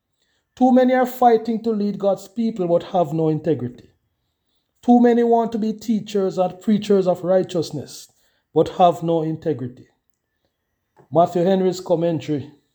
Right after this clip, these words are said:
says, "In singing this psalm, we must teach and admonish our-, ourselves and one another to answer the characters here given of the citizen of Zion,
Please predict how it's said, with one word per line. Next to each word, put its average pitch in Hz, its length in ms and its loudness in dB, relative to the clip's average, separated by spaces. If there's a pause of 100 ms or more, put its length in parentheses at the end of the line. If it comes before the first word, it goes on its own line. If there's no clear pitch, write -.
(920)
says, - 500 -2 (540)
"In 190 140 -2
singing 254 520 0
this 240 240 -2
psalm, 180 400 0 (840)
we 147 140 0
must 160 380 -2
teach 240 520 -2
and 185 140 -2
admonish 170 500 0
our-, 180 240 -2
ourselves 170 800 -2 (380)
and 202 160 -2
one 208 180 4
another 139 440 -2 (520)
to - 200 -14
answer 233 340 2
the 233 100 0
characters 190 840 -2 (100)
here 208 220 0
given 147 400 -2 (180)
of 160 160 -6
the 170 80 -6
citizen 156 500 -8
of 131 200 -10
Zion, 123 480 0